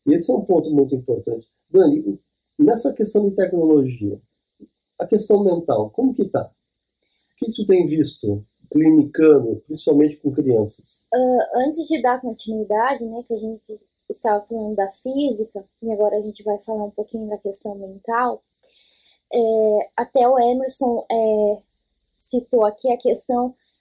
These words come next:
Speaker 2: muitas vezes, do filho estar, né, no, no chão, gatinhando, ou, é, cair,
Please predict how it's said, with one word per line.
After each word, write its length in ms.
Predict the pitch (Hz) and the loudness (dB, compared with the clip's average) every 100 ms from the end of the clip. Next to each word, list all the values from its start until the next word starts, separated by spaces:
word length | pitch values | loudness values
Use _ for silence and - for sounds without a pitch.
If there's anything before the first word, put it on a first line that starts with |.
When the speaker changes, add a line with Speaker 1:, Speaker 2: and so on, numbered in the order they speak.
| _ | _
Speaker 2:
muitas 260 | 233 254 233 | -4 -2 2
vezes, 300 | 247 240 - | 0 -2 -8
do 80 | 226 | -12
filho 480 | - 247 202 196 - _ _ _ _ _ _ _ _ - | -4 -4 -2 -4 -8 _ _ _ _ _ _ _ _ -6
estar, 500 | 233 - 262 285 294 | -6 0 2 2 2
né, 260 | 269 330 370 | -4 -6 -2
no, 300 | 277 262 240 | 0 0 0
no 160 | 233 233 | -2 -4
chão, 600 | - 254 247 269 277 254 | -4 -2 0 0 0 0
gatinhando, 960 | 220 214 - 214 214 240 254 247 247 240 _ _ _ _ _ _ _ | -2 -4 -8 -8 -4 0 0 0 0 -4 _ _ _ _ _ _ _
ou, 560 | - - 254 247 220 214 _ _ - | 0 4 6 6 4 -4 _ _ -2
é, 580 | 226 220 214 208 196 208 _ _ _ _ _ _ _ _ _ - | 0 2 2 2 0 -6 _ _ _ _ _ _ _ _ _ -10
cair, 720 | 226 208 220 254 294 285 277 | -4 -2 -2 -2 -2 -2 -4